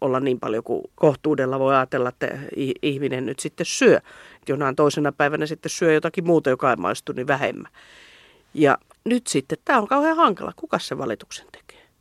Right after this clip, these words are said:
Tää ikäihminen tai hänen omaisensa, aikaa, vaivaa, onko hän riittävän asianosainen. Tai sitten jos ajatellaan, että siellä olisi ollut se pieni yrittäjä, se liisankoti,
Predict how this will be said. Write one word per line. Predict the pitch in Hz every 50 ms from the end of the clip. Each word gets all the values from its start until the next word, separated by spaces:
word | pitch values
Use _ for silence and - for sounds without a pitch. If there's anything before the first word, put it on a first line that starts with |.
| _ _
Tää | - 240 220 180
ikäihminen | 147 139 - - 196 202 202 196 196 202 190 175 165
tai | - - 143
hänen | 143 135 - 131
omaisensa, | 135 147 170 180 185 180 180 - - - 180 - - 190 180 - - - - - _ _ -
aikaa, | 139 143 143 143 - - 147 143 143 143 139 - _ -
vaivaa, | 135 135 139 135 139 135 143 139 139 147 -
onko | - 143 139 - 143
hän | 135 131
riittävän | - 135 135 - 139 131 131 135 135
asianosainen. | 139 147 - - 147 127 127 139 131 135 - - 151 147 160 151 156 151 - _ - - - - - - - - _ _
Tai | - 277 285 247
sitten | 269 254 - - 233
jos | 226 - 240
ajatellaan, | 226 214 - 214 202 196
että | 190 -
siellä | - 220 196 202
olisi | 196 - 208
ollut | 185 -
se | - -
pieni | - 220 196 165 139 147 143 131
yrittäjä, | 135 131 127 131 - _ _ - - - - 139 - - _ _ _ _ _ _ _ - - - _ _ _
se | - - 147 147
liisankoti, | 151 147 135 - 143 104 90 - - - - - -